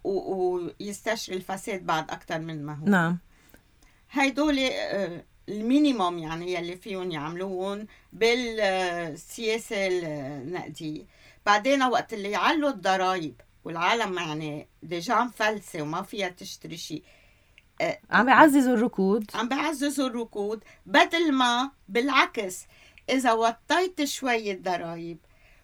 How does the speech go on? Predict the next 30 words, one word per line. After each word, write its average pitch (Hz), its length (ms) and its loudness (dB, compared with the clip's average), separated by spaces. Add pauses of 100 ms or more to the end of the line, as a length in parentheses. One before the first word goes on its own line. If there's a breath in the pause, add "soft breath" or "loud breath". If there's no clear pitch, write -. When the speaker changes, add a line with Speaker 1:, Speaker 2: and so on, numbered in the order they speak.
Speaker 1:
وخليت 226 640 0
العالم 269 440 2
تشتغل، 202 720 -8 (240 soft breath)
بلا 359 440 6
ما 285 100 4
تعلي 247 460 2
نسبة 220 560 -4
الضريبة، 190 800 -2 (140)
رح 233 140 0
تدفع 311 600 -4
أكتر. 370 340 -8 (320 soft breath)
يعني، 196 380 -2
يلي 226 340 0
مثلا 214 500 -6
كان 240 220 0
يطيلة، 208 580 0
لنقول، 190 360 0
Speaker 2:
<clears throat> 214 40 -6
Speaker 1:
مية 233 140 -4
دولار، 175 460 -2 (440 soft breath)
بده 202 240 -2
يدفع، 226 280 -4
تنقول، 202 460 -2
عم 160 180 -2
ب-، 156 40 -6
عم 147 220 -4
بعطي 190 160 0
Speaker 2:
إيه، 202 140 6
أكيد. 185 140 4 (200)
Speaker 1:
نبت 214 120 0